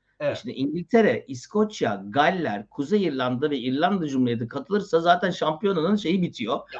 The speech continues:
Speaker 2: Bu
Speaker 1: aramızda
Speaker 2: adamlar eleme
Speaker 1: Abi.
Speaker 2: oynayacaklar mı? Oynamayacaklar mı? Bu, bu tartışılıyor şimdi. Yani şimdi ben Kuzey İrlanda olsam, e, Belfast'ta maç yapılıyorsa ben niye doğrudan katılamıyorum yani? Benim katılamadığım kupa mı olur? Derim yani, değil mi?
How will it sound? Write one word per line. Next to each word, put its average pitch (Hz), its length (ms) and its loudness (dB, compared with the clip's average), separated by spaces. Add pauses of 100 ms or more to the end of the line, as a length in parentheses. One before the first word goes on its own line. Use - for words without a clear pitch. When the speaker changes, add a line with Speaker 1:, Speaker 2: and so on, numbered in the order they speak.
(120)
Speaker 2:
Bu 190 80 8
Speaker 1:
aramızda 233 220 12
Speaker 2:
adamlar 240 380 12
eleme 214 320 8
Speaker 1:
Abi. 202 140 6
Speaker 2:
oynayacaklar 202 760 6
mı? 214 320 4 (320)
Oynamayacaklar 196 880 8
mı? 269 160 4 (220)
Bu, 202 300 6
bu 233 120 10
tartışılıyor 147 640 2
şimdi. 113 300 -4
Yani 120 200 0
şimdi 151 220 -8
ben 202 200 2
Kuzey 208 260 4
İrlanda 165 340 4
olsam, 180 480 0 (260)
e, 139 120 -4
Belfast'ta 185 520 2
maç 196 280 -2
yapılıyorsa 165 460 -2
ben 160 220 0
niye 220 180 6
doğrudan 165 380 4
katılamıyorum 123 720 -2
yani? 117 180 -4
Benim 127 160 -6
katılamadığım 165 560 -4
kupa 202 240 -2
mı 214 100 2
olur? 160 240 0 (380)
Derim 180 380 8
yani, 101 240 0
değil 147 200 0
mi? 147 200 0